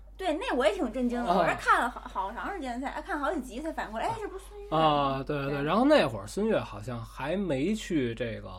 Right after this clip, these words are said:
Speaker 1: 孙越挺火，那会儿好像《祝你平安》已经火了吧？
Speaker 2: 啊，对，对，对，
Speaker 1: 啊。
Speaker 2: 不是，我觉得他那会儿吧，他还挺 OK 的。
Speaker 1: 就挺自然的演，
Speaker 2: 虽然，虽然我
Speaker 1: 是吧？
Speaker 2: 不怎么听这种类型的歌儿啊，但是我，
Speaker 1: 啊。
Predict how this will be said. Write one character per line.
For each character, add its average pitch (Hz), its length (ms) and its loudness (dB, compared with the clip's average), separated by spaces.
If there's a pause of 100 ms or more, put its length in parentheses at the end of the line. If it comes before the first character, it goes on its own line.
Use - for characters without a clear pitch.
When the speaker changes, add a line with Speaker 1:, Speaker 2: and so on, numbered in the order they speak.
(140)
Speaker 1:
孙 - 180 -10 (120)
越 285 80 2
挺 226 160 -6
火， 359 240 -6
那 349 100 -2
会 269 60 0
儿 339 60 0
好 302 160 -2
像 220 240 -4
《祝 294 140 -2
你 233 120 -4
平 226 120 -6
安》 285 160 -4
已 254 60 -6
经 202 120 -6
火 165 360 -10
了 - 80 -16
吧？ 180 400 -10 (520)
Speaker 2:
啊， 139 60 0
对， 165 120 6
对， 139 240 2
对， 131 80 -2
Speaker 1:
啊。 202 340 -4
Speaker 2:
不 190 80 8
是， 226 60 12
我 131 200 8
觉 113 80 -2
得 160 80 4
他 190 120 0
那 277 260 4
会 104 160 -6
儿 90 80 -8
吧， 95 380 -14
他 160 160 -2
还 160 100 0
挺 143 160 -6
OK 117 300 -6
的。 95 280 -10 (480)
Speaker 1:
就 240 120 -4
挺 220 180 -6
自 269 140 -2
然 208 120 0
的 - 20 -6
演， - 0 -
Speaker 2:
虽 220 100 8
然， 277 120 12
虽 - 160 8
然 185 80 12
我 143 60 6
Speaker 1:
是 104 60 0
吧？ - 80 -8
Speaker 2:
不 - 80 0
怎 120 120 0
么 95 80 -8
听 226 200 0
这 208 100 2
种 110 160 -2
类 120 140 0
型 113 180 -4
的 180 80 0
歌 226 260 2
儿 208 60 2
啊， - 220 -8
但 156 100 0
是 147 80 2
我， - 60 -4
Speaker 1:
啊。 196 160 -10